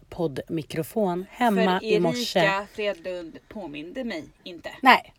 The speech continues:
Speaker 2: Nej.
Speaker 1: precis. Eh, så det var bådas fel.
Speaker 2: Kom, jag säger då.
Speaker 1: Mm.
Speaker 2: Ta gemensamt ansvar för den.
Speaker 1: Förlåt?
Speaker 2: <laughs> Vi
Speaker 1: Ja, ta
Speaker 2: tar,
Speaker 1: gemensamt
Speaker 2: vi
Speaker 1: ansvar.
Speaker 2: tar gemensamt ansvar för den.
Speaker 1: Kan man säga, ja. Eh, idag är det podd utan barn.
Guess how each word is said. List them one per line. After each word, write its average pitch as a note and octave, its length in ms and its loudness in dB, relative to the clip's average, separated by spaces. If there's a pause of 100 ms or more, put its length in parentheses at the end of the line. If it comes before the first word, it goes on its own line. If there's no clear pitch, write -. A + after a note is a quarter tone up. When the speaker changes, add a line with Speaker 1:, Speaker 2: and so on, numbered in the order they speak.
Speaker 2:
Nej. C#4 160 2
Speaker 1:
precis. - 760 -2 (340)
Eh, F#3+ 480 -2
så G#3+ 140 -4
det B3 100 0
var C4 140 2
bådas C#4 380 0
fel. C#4+ 180 4 (760)
Speaker 2:
Kom, A4 280 -6
jag A#3 100 -8
säger D4 220 -2
då. C#4+ 60 0
Speaker 1:
Mm. D4 320 0 (220)
Speaker 2:
Ta C4 120 -8
gemensamt C4+ 440 -6
ansvar B3 280 -8
för G#3+ 100 -12
den. G#3 160 -10 (500)
Speaker 1:
Förlåt? D4 300 8 (240)
Speaker 2:
<laughs> - 260 -20
Vi C#4+ 100 2 (600)
Speaker 1:
Ja, D4 120 6
ta C#4 60 10
Speaker 2:
tar, D4 280 10
Speaker 1:
gemensamt C4+ 560 6
Speaker 2:
vi E4+ 40 6
Speaker 1:
ansvar. C4 360 12
Speaker 2:
tar E4 140 12
gemensamt C4+ 720 2
ansvar A3 360 2
för A3+ 120 -4
den. - 280 -8
Speaker 1:
Kan F3 120 -2
man - 140 -6
säga, - 600 -2
ja. G3+ 320 6 (520)
Eh, C4+ 320 8
idag C#4+ 240 10
är C4+ 40 6
det C#4 60 6
podd A#3 280 4
utan G#3 240 6
barn. G3 220 8